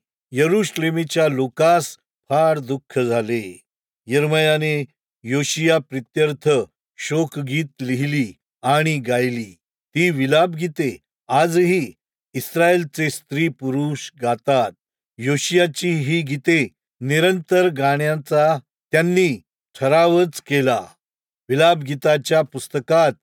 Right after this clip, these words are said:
ही लिहिलेली आहेत. योशियाची बाकीची कृत्ये आणि परमेश्वराच्या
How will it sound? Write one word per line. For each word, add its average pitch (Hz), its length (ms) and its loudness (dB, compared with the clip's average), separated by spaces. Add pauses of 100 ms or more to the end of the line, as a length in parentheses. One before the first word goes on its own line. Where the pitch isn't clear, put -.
(360)
ही 170 280 0
लिहिलेली 151 540 -2 (120)
आहेत. 123 420 0 (420)
योशियाची 175 800 0
बाकीची 156 600 -4
कृत्ये 139 600 -4 (320)
आणि 165 400 2 (380)
परमेश्वराच्या 143 1040 0